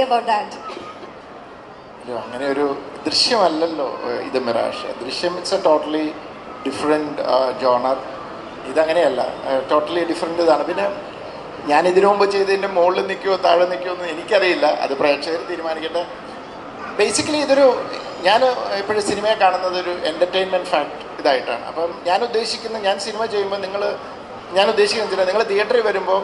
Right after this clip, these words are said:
Speaker 2: നിങ്ങൾ എന്റർടൈൻ ചെയ്യുക. അതിപ്പോൾ ത്രില്ലറോ ഹ്യൂമറോ ഡ്രാമയോ എന്തായാലും നിങ്ങളെ എന്റർടൈൻ ചെയ്യാനാണ് ശ്രമിക്കുന്നത്. ആ, അതിൽ വിജയിച്ചിട്ടുണ്ടോ ഇല്ലയോ എന്ന് അവരാണ് പറയേണ്ടത്.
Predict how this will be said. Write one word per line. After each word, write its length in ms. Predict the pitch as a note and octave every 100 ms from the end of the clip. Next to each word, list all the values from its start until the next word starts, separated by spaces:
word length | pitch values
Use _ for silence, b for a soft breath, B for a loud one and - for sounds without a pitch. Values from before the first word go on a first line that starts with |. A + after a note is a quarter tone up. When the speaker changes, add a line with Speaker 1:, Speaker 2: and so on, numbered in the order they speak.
| - F3
Speaker 2:
നിങ്ങൾ 180 | F#3 G3 F#3 - F#3
എന്റർടൈൻ 360 | A3 B3 B3 G#3
ചെയ്യുക. 160 | E3+
അതിപ്പോൾ 180 | D3+ F3 F3+
ത്രില്ലറോ 420 | D#3 D#3+ G#3+ A#3 A#2+ - - C3+
ഹ്യൂമറോ 520 | D3 D#3+ F3 G#3 A#3 C#3+ - - - - -
ഡ്രാമയോ 540 | D3+ D3+ D3+ E3 G#3+ A3 F#3+
എന്തായാലും 380 | E3 G3+ G3 A3
നിങ്ങളെ 200 | G#3 A3 A#3
എന്റർടൈൻ 340 | A3 A#3 B3+ B3
ചെയ്യാനാണ് 380 | A3+ A#3+ A#3 A3 -
ശ്രമിക്കുന്നത്. 500 | G3+ G3+ G3 E3 A#2+ A2 - - - - - - - -
ആ, 20 | D#3 D3+
അതിൽ 160 | D3 E3+ F#3+
വിജയിച്ചിട്ടുണ്ടോ 640 | F#3+ G3 G3+ G#3+ G#3+ G#3 G#3
ഇല്ലയോ 160 | G3+ G#3+
എന്ന് 120 | G#3 - E3
അവരാണ് 280 | E3 F3+ -
പറയേണ്ടത്. 400 | - D3+ D3+ D3+